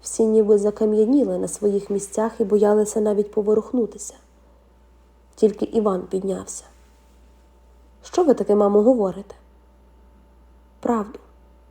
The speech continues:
Якось йшла я з лісу і чую, десь хлопчик плаче. Я озирнулася і знайшла в траві пакуночок. Так ти лежав сповитий, а навколо нікого. Чи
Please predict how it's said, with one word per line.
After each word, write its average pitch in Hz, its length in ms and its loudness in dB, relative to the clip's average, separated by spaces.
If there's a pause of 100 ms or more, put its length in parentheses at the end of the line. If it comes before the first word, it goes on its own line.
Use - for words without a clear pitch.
(720)
Якось 220 440 2
йшла - 340 0
я 233 160 4
з 202 80 -4
лісу 254 340 2
і 202 100 2
чую, 247 320 0
десь 226 180 -2
хлопчик 240 540 -4
плаче. - 360 -14 (1120)
Я 226 180 4
озирнулася 226 800 4
і 202 180 0
знайшла 208 400 -2
в 269 100 -8
траві 220 260 -2
пакуночок. 220 800 -6 (1400)
Так 294 240 -4
ти - 120 2
лежав 214 320 4
сповитий, 226 580 0
а 202 40 0
навколо 208 460 0
нікого. 208 440 -6 (1700)
Чи 233 540 6